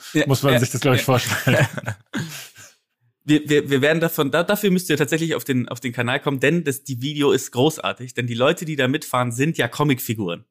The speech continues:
Speaker 1: ne? Das ist ja, es, also es sind ja alles Comicfiguren,
Speaker 2: Ja.
Speaker 1: die da mitgefahren sind. Es gibt eine sechsteilige Doku oder neunteilig. Ich weiß nicht, was da, man da alles erzählen kann, aber, ähm, es ist, es ist wirklich ein Blick wert. Deswegen die Frage.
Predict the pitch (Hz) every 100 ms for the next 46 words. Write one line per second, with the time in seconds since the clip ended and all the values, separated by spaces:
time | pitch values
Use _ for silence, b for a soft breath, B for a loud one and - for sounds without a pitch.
0 | - 110 135 127 - 127 131 110 - -
1 | - 120 113 - 135 123 113 113 - 113
2 | 104 98 82 95 92 92 - - 92 90
3 | 92 123 - b b b b 123 - 165
4 | 139 175 - - 170 170 147 131 175 143
5 | 107 - 127 127 170 196 123 107 98 117
6 | 135 147 - 123 - 139 127 127 110 147
7 | 139 127 139 113 107 113 113 107 - B
8 | B B - 117 113 117 113 120 120 -
9 | 120 123 135 131 127 117 107 110 143 -
10 | B B 147 175 175 175 - 156 156 107